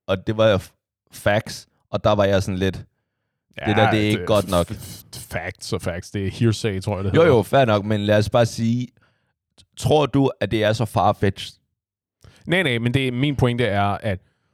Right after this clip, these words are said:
Speaker 2: nu kan det godt være, at den specifikke situation ikke er opstået før, at han har været ude, og hun så har kylet den metaforiske fiskesnør efter ham og begyndt at hive ham i land efter et par timer, fordi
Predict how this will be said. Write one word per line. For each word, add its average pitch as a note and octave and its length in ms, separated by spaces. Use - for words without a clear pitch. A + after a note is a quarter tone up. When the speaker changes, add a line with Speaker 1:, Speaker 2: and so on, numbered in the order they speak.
Speaker 2:
nu A2+ 100
kan A2+ 80
det A#2 60
godt B2+ 140
være, D3+ 60
at B2+ 120
den C#3 140
specifikke A#2+ 640
situation G#2+ 800
ikke A#2+ 220
er G2+ 40
opstået G2 480
før, F#2 240
at G2 200
han A2 140
har A#2 60
været G#2 200
ude, G2+ 440
og F#2 140
hun G#2 180
så G#2+ 120
har F#2+ 220
kylet F#2+ 580
den F#2 400
metaforiske G2+ 560
fiskesnør G#2+ 560
efter F2+ 300
ham F#2+ 220
og F#2 120
begyndt G2 260
at G2 80
hive - 200
ham G#2 100
i G2+ 60
land F#2 280
efter G2 240
et G2 80
par - 100
timer, F#2 500
fordi F2 500